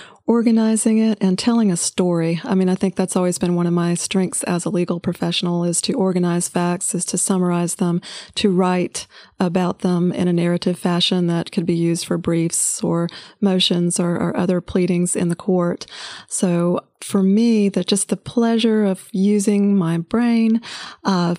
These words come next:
of working with people who are very intelligent. Um, you know, I've, in my career, I've been fortunate to work with some very smart and innovative people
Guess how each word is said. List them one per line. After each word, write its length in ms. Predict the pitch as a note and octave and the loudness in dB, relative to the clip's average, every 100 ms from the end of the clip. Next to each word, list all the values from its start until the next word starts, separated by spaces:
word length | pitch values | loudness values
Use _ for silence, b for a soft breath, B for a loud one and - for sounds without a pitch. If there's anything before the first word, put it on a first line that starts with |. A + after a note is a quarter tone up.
| - | -2
of 140 | F#3+ | 0
working 340 | G3+ G#3+ A#3+ A3+ | 2 2 2 2
with 180 | A#3 | 2
people 360 | - A#3 A#3 A3+ | 2 0 2 2
who 100 | A3+ | 4
are 140 | G#3 | 2
very 280 | G3+ G#3 G#3 | 2 2 2
intelligent. 800 | G#3+ G#3+ G#3+ G#3 G#3 G#3+ G#3+ - | 2 2 2 2 2 2 0 0
Um, 420 | F3+ F3+ F3+ F3+ | 0 2 2 0
you 120 | F#3+ | 0
know, 160 | F3+ F3 | 0 0
I've, 240 | F3 - - | -2 -6 -4
in 140 | F3+ | 0
my 100 | F3+ | 0
career, 380 | F3+ F#3+ G3 G3+ | 0 0 2 2
I've 140 | F#3+ | 0
been 260 | - F3+ F3+ | 0 0 0
fortunate 560 | - G3 G3 - G3+ G3 | -2 0 0 0 0 0
to 120 | G3 | 0
work 280 | F#3 F#3 - | 0 0 -2
with 140 | F3+ | -6
some 180 | - F3 | -2 -2
very 220 | F#3 G3 | 0 0
smart 480 | G3 G#3 F#3+ F#3+ - | 0 0 2 0 0
and 200 | F3+ E3+ | -2 -2
innovative 580 | - F#3 F#3 F#3 F3+ F3 | 0 0 2 2 0 -2
people 540 | - G#3+ G#3+ G#3 G#3 | -2 -2 0 0 0